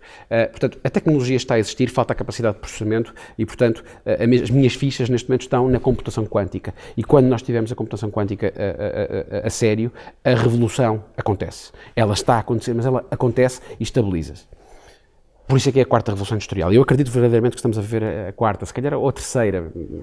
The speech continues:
se quiseres, porque ela começa com a, a, a capacidade de processamento de dados e, e, e vai-se prolongando.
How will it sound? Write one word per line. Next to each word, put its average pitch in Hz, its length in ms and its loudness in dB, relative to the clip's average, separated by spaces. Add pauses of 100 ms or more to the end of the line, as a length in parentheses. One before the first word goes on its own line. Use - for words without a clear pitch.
(240)
se - 100 -20
quiseres, 104 320 -4
porque - 400 -8
ela 107 160 -2
começa 110 380 0
com 117 340 4 (260)
a, 101 340 2
a, - 20 -2
a - 40 -2
capacidade 110 460 0
de - 60 -16
processamento - 400 0
de 107 60 -4
dados 110 340 4
e, 92 40 -4
e, 92 480 -8
e 104 40 -2
vai-se 110 340 0
prolongando. 92 540 -4